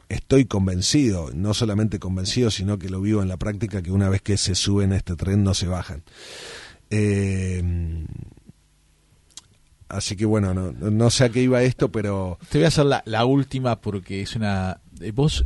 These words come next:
Speaker 2: eh, de alguna manera, cuando estábamos hablando antes de que empezara el programa, eh, me dijiste que, que está bueno esto de inspirar también. Eh, la última pregunta mía sería, eh, ¿vos tuviste alguna experiencia de gente, decías recién que se subió a este tren,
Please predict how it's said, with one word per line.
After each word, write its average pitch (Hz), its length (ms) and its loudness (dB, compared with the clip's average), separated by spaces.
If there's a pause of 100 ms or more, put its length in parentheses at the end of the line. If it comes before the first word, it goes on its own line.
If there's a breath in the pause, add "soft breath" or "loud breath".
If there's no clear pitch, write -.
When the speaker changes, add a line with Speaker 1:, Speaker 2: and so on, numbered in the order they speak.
(160)
Speaker 2:
eh, 98 240 -2
de 92 100 -2
alguna 120 240 -2
manera, 117 440 0
cuando 98 220 -4
estábamos 104 300 -2
hablando 101 300 0
antes 98 180 -6
de 87 40 -8
que 78 160 -10
empezara 87 460 -8
el 92 60 -6
programa, 104 540 0 (240)
eh, 87 280 -6
me 80 100 -8
dijiste 92 360 -6
que, 85 200 -8 (320)
que 82 120 -8
está - 320 -8
bueno 104 280 2
esto 95 240 0
de 87 240 -2 (120)
inspirar 98 640 -4
también. 82 460 -8 (720 loud breath)
Eh, 92 720 -4
la 104 180 -2
última 120 340 0
pregunta 113 380 -4
mía 120 160 -4
sería, 107 500 -4 (180)
eh, 95 480 -8
¿vos 113 360 0 (240)
tuviste 123 400 -4
alguna 127 200 -4
experiencia 104 840 -6 (420 soft breath)
de 107 160 -8
gente, 117 440 -4
decías 98 400 -4
recién 101 260 -6
que 98 80 -10
se - 120 -10
subió 95 240 -4
a - 20 -2
este 98 180 -4
tren, 92 440 -6